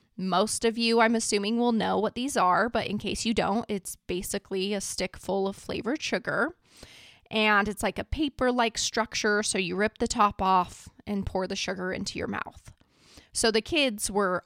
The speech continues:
also given a fifth pixie stick, but there's only four of them. So upon returning to the Bates family home, Ronald handed the fifth one out to a trick-or-treater that he knew from church,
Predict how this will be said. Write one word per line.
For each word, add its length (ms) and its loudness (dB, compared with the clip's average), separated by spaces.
also 340 6
given 480 -4
a 140 -4
fifth 400 2
pixie 380 -6
stick, 400 -6
but 120 -4
there's 200 -2
only 240 -2
four 280 0
of 140 -2
them. 320 -2
So 200 6
upon 380 4
returning 540 -2
to 100 -8
the 100 0
Bates 420 -6
family 440 -4
home, 540 0
Ronald 420 2
handed 380 -2
the 100 -4
fifth 320 -4
one 200 0
out 240 0
to 120 -2
a 60 -2
trick-or-treater 880 -2
that 200 -4
he 240 -4
knew 220 0
from 260 -6
church, 500 -8